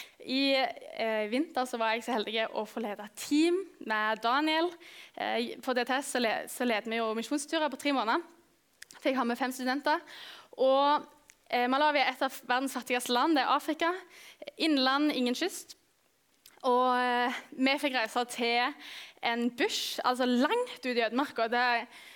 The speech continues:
ja, jeg følte meg helt på enden av jorda, det kan jeg love dere. <laughs> Og det var vi på julaften, så det var ganske heftig. Ehm, men første vekene der, så, eh, kjente vi på mye løye, og, men det var faktisk også der vi fikk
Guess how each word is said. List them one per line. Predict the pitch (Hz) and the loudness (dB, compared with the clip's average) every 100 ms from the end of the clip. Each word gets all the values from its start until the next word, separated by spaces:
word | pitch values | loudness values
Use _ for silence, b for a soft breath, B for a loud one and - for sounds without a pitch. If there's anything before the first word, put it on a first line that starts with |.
| B | B
ja, | - - | -2 0
jeg | 311 | 2
følte | - 254 294 | 2 2 2
meg | 294 | 2
helt | 262 - 440 | 0 0 0
på | - | 0
enden | 226 226 | 0 2
av | |
jorda, | 220 240 214 233 | 2 2 2 0
det | 269 | 0
kan | 254 | 0
jeg | 190 | 2
love | 196 254 | 0 0
dere. | 214 - B B B B B B | -4 -8 B B B B B B
<laughs> | B B 302 - - - - | B B 0 0 -8 -10 -4
Og | 269 | 2
det | 294 311 | 2 4
var | 302 | 4
vi | 254 262 | 2 2
på | 247 | 0
julaften, | 190 196 277 - 208 | 0 -2 -4 -4 -6
så | - | -2
det | 247 | 0
var | 262 208 | 0 -2
ganske | 220 | -6
heftig. | 220 - - - - B B B B - | -10 -12 -14 -16 -16 B B B B 0
Ehm, | 247 247 240 220 208 202 208 _ _ _ _ - - | 2 2 2 0 -2 -8 -14 _ _ _ _ -20 -2
men | 311 294 | 0 0
første | - 262 - | -4 -6 -2
vekene | 247 214 247 240 | 0 0 2 2
der, | 240 294 370 | 4 2 0
så, | - - 247 247 262 294 B B B B B B B - | -6 0 4 6 4 2 B B B B B B B -4
eh, | 226 214 208 - - - | -2 0 0 -2 -6 -10
kjente | - 311 226 254 | 0 0 0 -2
vi | 277 | 0
på | 294 254 | 2 2
mye | 220 233 | 2 2
løye, | 208 240 415 B B - 240 | 4 2 0 B B -4 0
og, | 233 233 247 240 B B B - | 2 4 2 0 B B B -2
men | 285 | 2
det | 311 | 4
var | 320 320 | 4 2
faktisk | 330 - | -2 0
også | 240 247 | 0 2
der | 233 | 2
vi | 262 | 2
fikk | 254 | -4